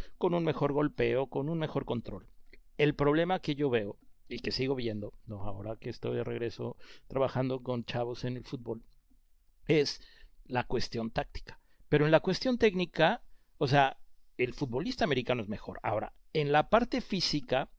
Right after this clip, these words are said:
el físico ya por, por raza, por genética, es mejor.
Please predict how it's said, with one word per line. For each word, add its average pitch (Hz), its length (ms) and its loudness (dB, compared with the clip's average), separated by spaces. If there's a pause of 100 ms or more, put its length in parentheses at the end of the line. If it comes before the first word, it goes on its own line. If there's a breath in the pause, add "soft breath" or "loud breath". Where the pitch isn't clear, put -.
(280)
el 147 160 4
físico 220 720 4
ya 143 300 6
por, 156 540 2 (100)
por 120 240 2
raza, 143 340 6
por - 160 -6
genética, 131 600 -2
es 117 180 -2
mejor. 143 400 -2